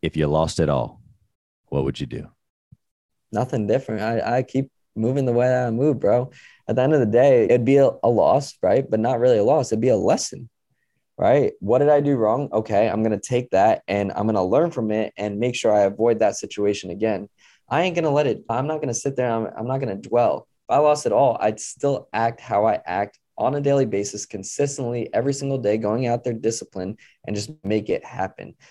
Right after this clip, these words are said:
Speaker 2: Because at the end of the day, I have confidence.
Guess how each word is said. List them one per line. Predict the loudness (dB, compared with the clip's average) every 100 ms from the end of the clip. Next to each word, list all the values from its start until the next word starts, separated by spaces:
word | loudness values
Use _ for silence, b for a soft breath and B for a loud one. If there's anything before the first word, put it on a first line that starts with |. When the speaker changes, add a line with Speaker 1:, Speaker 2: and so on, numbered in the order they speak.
| _
Speaker 2:
Because | -6 -2
at | -2
the | -2
end | -2
of | 0
the |
day, | 0 0 -2 -10 _ _
I | -6
have | -6 -6
confidence. | -8 -8 -8 -16 -18 -20